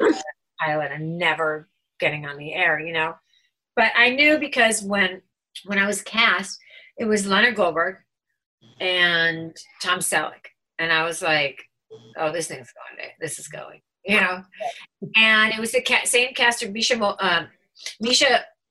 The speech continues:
Speaker 2: Bowling Misha, my God, my brain today. Um, it was the same casting directors from Third Watch.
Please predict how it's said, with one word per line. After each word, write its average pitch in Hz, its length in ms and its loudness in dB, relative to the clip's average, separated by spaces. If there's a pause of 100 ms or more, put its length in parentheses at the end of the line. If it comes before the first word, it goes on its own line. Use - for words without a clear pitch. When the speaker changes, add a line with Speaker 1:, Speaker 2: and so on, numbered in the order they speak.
(140)
Speaker 2:
Bowling 294 420 6
Misha, 269 320 2
my 190 140 2
God, 185 240 2
my 175 120 -2
brain 175 220 0
today. 165 320 -4 (460)
Um, 190 320 4
it 208 160 -2
was 214 120 -2
the 208 80 -8
same 214 220 0
casting 196 320 2
directors 170 380 -4
from 160 140 -14
Third 156 260 -4
Watch. - 260 -8